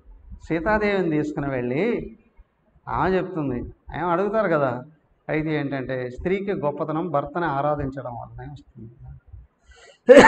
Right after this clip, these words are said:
వేరే ఏం చేయాల్సిన అవసరం లేదు. భర్తని ఈశ్వరుడిగా భావిస్తే ఈశ్వర శక్తి అంతా భార్యలో ఉంటాయి అని. ఈశ్వరుడి యొక్క శక్తి మొత్తం భార్యలోనే ఉంటాయి చెప్తుంది ఆమె, అంతే.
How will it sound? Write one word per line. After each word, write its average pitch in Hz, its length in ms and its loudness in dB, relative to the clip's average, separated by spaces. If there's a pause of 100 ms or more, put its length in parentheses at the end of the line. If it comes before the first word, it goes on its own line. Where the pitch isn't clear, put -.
(540)
వేరే 180 260 6
ఏం 170 120 2
చేయాల్సిన 156 340 2
అవసరం 135 280 -4
లేదు. 240 540 0 (380)
భర్తని 135 500 -2
ఈశ్వరుడిగా 165 440 0
భావిస్తే 143 840 0 (520)
ఈశ్వర 165 340 -4
శక్తి 202 360 -4
అంతా 220 340 0
భార్యలో 175 440 0
ఉంటాయి 127 440 -6
అని. 135 120 -8 (1700)
ఈశ్వరుడి 190 420 -2
యొక్క 180 160 -6
శక్తి 165 320 -6
మొత్తం 254 680 0 (920)
భార్యలోనే 135 540 -2
ఉంటాయి 123 380 -10
చెప్తుంది 233 640 -10
ఆమె, 135 180 -4
అంతే. 123 300 -8